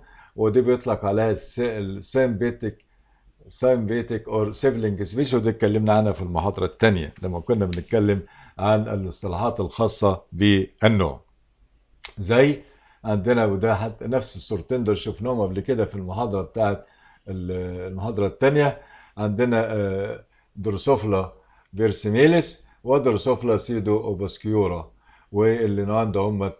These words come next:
بيعتبروا سيبلينج أو سب سبيشيز. طبعًا،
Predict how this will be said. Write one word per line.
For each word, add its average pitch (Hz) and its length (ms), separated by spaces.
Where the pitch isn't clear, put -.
بيعتبروا 95 600
سيبلينج 92 580
أو 95 180
سب 87 300
سبيشيز. - 640
طبعًا، 143 480